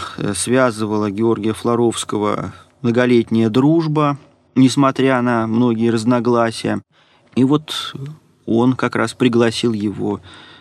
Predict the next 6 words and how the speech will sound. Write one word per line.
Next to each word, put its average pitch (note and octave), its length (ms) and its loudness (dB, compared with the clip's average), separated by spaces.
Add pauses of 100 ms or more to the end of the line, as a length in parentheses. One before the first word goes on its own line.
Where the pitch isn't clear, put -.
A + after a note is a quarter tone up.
(180)
преподавать A2 720 0
патрологию A2+ 840 0
в - 60 -10
Свято-Сергиевский G#2+ 720 -4
богословский A2 560 -2
институт, D3+ 720 -2